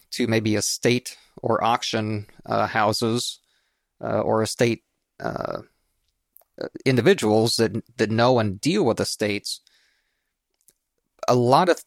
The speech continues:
a lot, a lot of times, a person's items that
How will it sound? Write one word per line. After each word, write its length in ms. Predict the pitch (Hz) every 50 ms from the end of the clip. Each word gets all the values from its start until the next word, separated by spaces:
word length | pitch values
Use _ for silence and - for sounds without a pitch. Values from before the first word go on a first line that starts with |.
| _ - -
a 60 | - - -
lot, 240 | 127 147 175 - -
a 100 | 120 120
lot 200 | 120 135 156 139
of 80 | 110 -
times, 720 | - - 202 180 139 113 107 110 110 110 - - - _ _ _ _ _ _ _ _ _ _ _ _ _ _ _ _
a 160 | - - 117 -
person's 840 | - - 170 160 - - 156 147 143 143 139 127 - - - - _ _ _ _ _ _ _ _ _ _ _ -
items 580 | 131 160 170 151 120 113 117 127 123 - - - _ _ _ _ _ _ _ _ _ _ _ _ _ -
that 760 | 123 117 127 123 123 120 - - - - - - - -